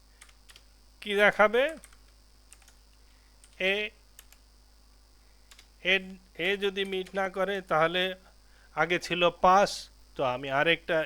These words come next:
এই পাঁচের বদলে আরেকটা if স্টেটমেন্ট দিয়ে দিই। কি হবে? if, সরি, ব্র্যাকেট শুরু,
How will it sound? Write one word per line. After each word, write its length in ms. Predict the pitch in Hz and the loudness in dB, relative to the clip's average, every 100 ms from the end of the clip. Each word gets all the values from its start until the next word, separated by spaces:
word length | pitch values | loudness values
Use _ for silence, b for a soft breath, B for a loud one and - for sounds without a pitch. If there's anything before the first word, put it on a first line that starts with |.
| - 143 | -6 -10
এই 80 | 139 - | -10 -4
পাঁচের 340 | 156 165 196 180 | -2 0 0 0
বদলে 300 | 180 180 180 160 | 0 0 -2 0
আরেকটা 300 | 151 165 - 190 | 0 0 0 -2
if 60 | 190 - | -2 -4
স্টেটমেন্ট 500 | - 185 185 190 185 180 | -2 -2 -2 -4 -4 0
দিয়ে 160 | 185 185 | 0 0
দিই। 140 | 202 214 - - _ - - - - | -6 -8 -18 -20 _ -20 -20 -20 -8
কি 100 | 180 170 | 0 0
হবে? 240 | 185 190 180 - - - - 156 147 | 0 -4 -6 -12 -20 -20 -14 -10 -10
if, 140 | 131 - - - - - _ _ - _ - - - - - - _ - - | -10 -16 -18 -20 -20 -20 _ _ -20 _ -20 -20 -20 -20 -20 -20 _ -20 -20
সরি, 320 | - 113 143 180 156 b b _ | -20 -16 -12 -12 -14 b b _
ব্র্যাকেট 400 | 117 113 113 120 117 - | -12 -10 -10 -12 -14 -14
শুরু, 260 | 156 185 | -10 -6